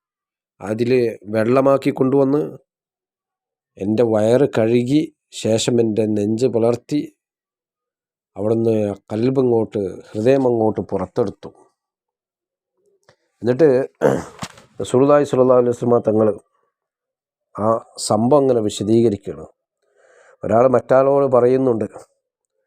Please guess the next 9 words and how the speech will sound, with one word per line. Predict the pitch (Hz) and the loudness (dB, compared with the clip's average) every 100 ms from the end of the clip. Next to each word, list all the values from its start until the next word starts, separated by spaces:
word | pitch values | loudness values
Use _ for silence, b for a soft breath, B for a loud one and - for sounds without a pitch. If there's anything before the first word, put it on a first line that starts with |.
| _ _ | _ _
"ഉഖ്റുജുൽ | 113 - 135 135 123 | -6 2 2 2 0
ഖല്ല | 113 107 117 131 139 - _ _ _ _ _ _ _ | 0 0 2 0 -2 -16 _ _ _ _ _ _ _
വൽ | 110 110 104 | 0 0 0
ഹസദ." | - - 120 98 - - _ _ _ _ _ _ _ _ _ _ _ | -2 0 0 -2 -6 -16 _ _ _ _ _ _ _ _ _ _ _
ആ | 113 | -2
ഹൃദയത്തിൽ | 127 123 127 147 147 131 | 0 2 2 2 2 2
നിന്ന് | 123 113 101 - - _ _ _ _ _ _ _ 101 | 2 0 -4 -10 -20 _ _ _ _ _ _ _ -4
വഞ്ചന, | 104 117 123 135 131 117 | -2 0 2 2 0 -2
ചതി, | - 101 | -4 0